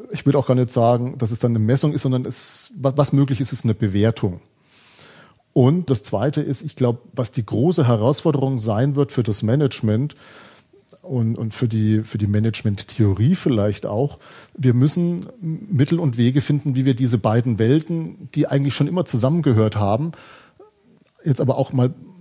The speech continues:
uns beide anschauen. Also man könnte vielleicht auch sagen, man könnte auch von zwei Seiten einer Medaille sprechen. Ja? Also wir gucken bis jetzt immer auf die, oder primär auf die eine Seite von der Medaille, wo die Zahl draufsteht. Wie, wie viel Euro steht da drauf?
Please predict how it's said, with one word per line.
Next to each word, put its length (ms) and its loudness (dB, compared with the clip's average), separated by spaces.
uns 300 -4
beide 600 2
anschauen. 600 0
Also 160 0
man 140 0
könnte 160 0
vielleicht 160 2
auch 60 2
sagen, 120 2
man 100 0
könnte 140 -2
auch 60 -4
von 120 2
zwei 240 2
Seiten 320 2
einer 200 0
Medaille 460 0
sprechen. 460 -10
Ja? 220 -6
Also 160 0
wir 80 0
gucken 240 -2
bis 120 0
jetzt 140 2
immer 180 0
auf 160 -2
die, 200 4
oder 120 0
primär 600 2
auf 180 0
die 220 -2
eine 240 0
Seite 260 2
von 220 -4
der 80 2
Medaille, 400 2
wo 80 2
die 100 -2
Zahl 380 2
draufsteht. 600 -6
Wie, 160 -8
wie 120 2
viel 140 0
Euro 280 2
steht 240 -4
da 80 -6
drauf? 380 -16